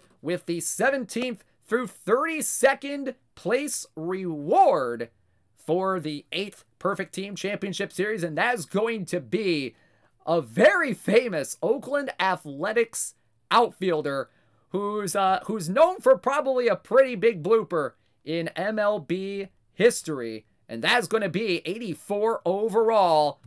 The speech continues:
right fielder Jose Canseco. Sixty-nine babip, one hundred and twelve power, sixty-one avoid K, ninety-four contact, sixty-seven gap, and seventy-two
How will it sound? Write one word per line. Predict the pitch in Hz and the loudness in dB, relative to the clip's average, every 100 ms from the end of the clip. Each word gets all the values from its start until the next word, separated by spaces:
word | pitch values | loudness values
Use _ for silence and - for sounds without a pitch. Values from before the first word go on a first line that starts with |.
| - | -8
right | 131 285 349 | 2 4 4
fielder | 349 339 247 226 214 - _ - | 2 4 4 2 0 -4 _ -2
Jose | 180 214 196 127 113 269 320 339 339 330 - _ - | 2 2 0 -2 4 10 10 10 4 -4 -8 _ -12
Canseco. | - 240 294 311 311 285 - - 247 330 277 233 214 180 170 160 156 151 - _ _ _ _ | 0 2 4 2 0 -2 -2 0 2 2 2 6 8 8 6 6 4 2 -2 _ _ _ _
Sixty-nine | - 233 269 - 247 240 247 240 | -2 0 2 0 -2 0 2 2
babip, | 185 233 233 - _ _ | 4 4 2 0 _ _
one | 127 220 277 | -6 -2 -2
hundred | 254 240 254 247 240 | 0 -2 0 0 0
and | - 190 190 | 0 -2 -4
twelve | - 220 233 196 | -4 0 0 0
power, | 196 220 208 190 | 0 2 0 -2
sixty-one | - 330 - - 208 196 | -4 -4 -4 -6 -4 -2
avoid | 175 151 165 - | -2 0 -2 -2
K, | 170 170 165 - _ - | -4 -2 -2 -6 _ -14
ninety-four | 120 147 277 330 262 190 165 - 202 180 | -8 0 0 0 -2 -6 -8 -6 -2 -2
contact, | - 190 202 175 196 185 | -2 -2 -2 0 0 -2
sixty-seven | - 202 - 165 185 170 | -6 -8 -6 -4 -4 -2
gap, | 160 185 - | 0 0 0
and | 151 151 139 | -6 -6 -6
seventy-two | - 196 190 160 139 - 170 160 139 | -4 -2 -2 -6 -8 -4 -4 -4 -6